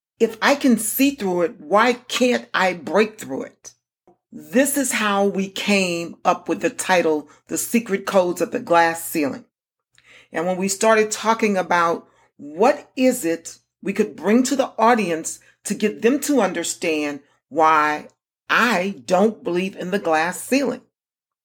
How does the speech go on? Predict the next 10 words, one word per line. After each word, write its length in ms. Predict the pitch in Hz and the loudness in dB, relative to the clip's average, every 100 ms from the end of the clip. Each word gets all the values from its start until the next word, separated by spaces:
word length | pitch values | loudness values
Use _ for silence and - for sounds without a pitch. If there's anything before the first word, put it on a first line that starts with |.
| - - _ - | -20 -20 _ -20
then 480 | 135 139 254 339 | -12 0 2 2
we 140 | 311 254 | 0 0
decided, 840 | 202 202 - 147 - 151 165 - - _ _ _ _ | 0 -2 -2 -2 -2 -4 -8 -16 -20 _ _ _ _
well, 640 | 143 156 233 311 370 330 _ _ _ _ _ _ _ _ - | -4 2 2 2 -4 -12 _ _ _ _ _ _ _ _ -8
it's 200 | 190 - | -6 0
not 280 | 233 247 240 | 2 2 2
just 240 | 226 240 | 0 2
about 300 | - 202 208 | 2 2 2
my 220 | 190 226 247 | 2 0 0
beliefs. 540 | 160 - - - | -2 -6 -8 -18